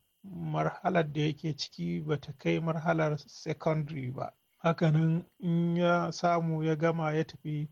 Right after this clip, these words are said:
ya tafi secondary ɗin, to yana cikin ta ne yana ganowa cewa yanzu akwai wata marhala a gabansa wacce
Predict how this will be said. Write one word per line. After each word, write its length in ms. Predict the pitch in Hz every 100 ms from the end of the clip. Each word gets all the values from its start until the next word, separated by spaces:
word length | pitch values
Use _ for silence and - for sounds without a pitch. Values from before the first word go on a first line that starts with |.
| -
ya 120 | 165
tafi 260 | 160 151 151
secondary 640 | 160 - 170 165 156 151
ɗin, 260 | 170 156 151 _
to 220 | - 151 151
yana 420 | 160 160 156 143 _ -
cikin 500 | - 165 - 180 180
ta 160 | 180 170
ne 280 | 156 160 160
yana 280 | 165 165 151
ganowa 540 | 151 151 156 151 143
cewa 480 | - 170 151 143 139
yanzu 280 | 135 131 151
akwai 360 | 165 165 156 151
wata 300 | 151 151 151
marhala 520 | 151 151 156 151 147
a 80 | 135
gabansa 440 | 135 151 156 -
wacce 300 | 147 143 -